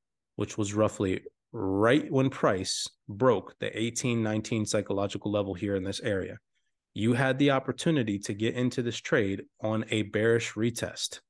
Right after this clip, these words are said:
of the eighteen twenty psych level, or when the market created any of these lower highs, scaling into positions, understanding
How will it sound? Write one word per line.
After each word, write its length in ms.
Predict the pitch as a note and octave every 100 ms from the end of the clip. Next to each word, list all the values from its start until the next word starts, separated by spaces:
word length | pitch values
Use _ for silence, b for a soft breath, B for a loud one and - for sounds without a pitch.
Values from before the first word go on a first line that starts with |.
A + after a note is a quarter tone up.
| _
of 120 | G#2 G2+
the 60 |
eighteen 380 | G#2+ G#2+ A#2+ G#2
twenty 260 | - G#2+ G2+
psych 320 | - A#2 A#2
level, 260 | F2+ - - _ _ -
or 80 | G2+
when 180 | G#2 G#2+
the 60 |
market 420 | A2 C3 C3+ C#3
created 520 | - - C3 C3+ F#2+ - -
any 240 | A2+ B2
of 120 | B2+
these 220 | A#2 A2
lower 220 | A2+ G#2 G2+
highs, 520 | - F#2+ D#2+ - - _ _ _ _
scaling 500 | - - A#2 A2+ A#2+
into 140 | A2+ G#2+
positions, 760 | - G#2 C#3 - D3 D3 - _ _ _ _ _ -
understanding 800 | A2+ G#2 - C3+ B2+ B2+ C3